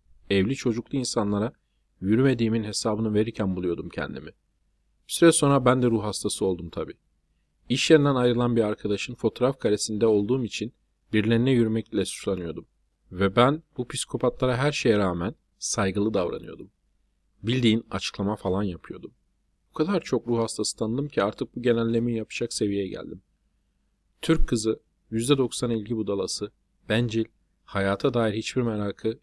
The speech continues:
ilgisi ya da dert edindiği bir uğraşı olmayan boş bir topluluktur. Nokta. Tabii sen nokta deyince nokta oluyor. Şimdi sazı ben elime alayım.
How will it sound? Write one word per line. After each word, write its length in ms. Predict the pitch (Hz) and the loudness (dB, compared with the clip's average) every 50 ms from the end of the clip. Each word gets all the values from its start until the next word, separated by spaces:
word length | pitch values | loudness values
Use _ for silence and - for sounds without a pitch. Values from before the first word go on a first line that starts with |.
| _ | _
ilgisi 420 | - 101 98 95 98 - - - 123 | -8 -6 -6 -4 -4 -4 -2 0 0
ya 120 | 117 101 | 0 2
da 140 | 101 98 92 | 0 0 0
dert 200 | 117 123 123 - | 0 -2 -2 -2
edindiği 360 | 107 95 101 104 104 104 104 | -4 -6 -6 -4 -4 -2 0
bir 60 | 101 | 0
uğraşı 380 | 98 98 98 98 95 - - 113 | 0 0 0 -2 -4 -4 -2 -2
olmayan 320 | 104 101 95 95 92 101 - _ _ _ _ _ _ _ _ _ - | -2 -2 -2 -4 -4 -6 -6 _ _ _ _ _ _ _ _ _ -4
boş 300 | 98 110 117 - - - | -2 0 0 0 -2 -2
bir 80 | 120 107 | -2 -2
topluluktur. 640 | - - - 92 _ - 95 - _ - - - _ _ _ _ _ _ - | -2 -2 -6 -6 _ -8 -20 -18 _ -14 -14 -14 _ _ _ _ _ _ -10
Nokta. 540 | 95 95 98 101 107 98 - - - 85 - _ _ _ _ _ _ _ _ _ _ _ _ _ _ _ _ _ _ _ _ _ - | -6 -4 -2 0 -2 -2 -4 -6 -12 -12 -12 _ _ _ _ _ _ _ _ _ _ _ _ _ _ _ _ _ _ _ _ _ -4
Tabii 200 | - 110 92 85 | -4 -4 -2 -4
sen 260 | - - 101 95 92 | -4 -6 -4 -4 -4
nokta 300 | 92 92 - - 98 90 | -6 -8 -8 -10 -10 -8
deyince 340 | 92 92 90 90 107 107 95 | -8 -8 -8 -6 -6 -6 -6
nokta 300 | 92 87 _ - - 104 | -6 -10 _ -12 -10 -8
oluyor. 320 | 90 87 80 - - - _ _ _ _ _ _ _ _ _ _ _ _ _ _ _ _ _ _ _ _ _ _ _ _ _ _ _ _ _ _ _ _ _ _ _ _ _ _ _ _ _ _ _ _ _ _ _ _ _ _ _ _ _ | -8 -8 -8 -12 -14 -16 _ _ _ _ _ _ _ _ _ _ _ _ _ _ _ _ _ _ _ _ _ _ _ _ _ _ _ _ _ _ _ _ _ _ _ _ _ _ _ _ _ _ _ _ _ _ _ _ _ _ _ _ _
Şimdi 360 | - - - 110 110 120 117 | -16 -8 -2 0 2 2 2
sazı 320 | - - 120 113 117 117 | 2 2 2 2 2 2
ben 140 | 123 127 127 | 2 2 2
elime 220 | 123 110 104 104 | 2 0 0 0
alayım. 360 | 98 95 95 98 107 135 151 | 0 0 -2 -2 -2 -4 -6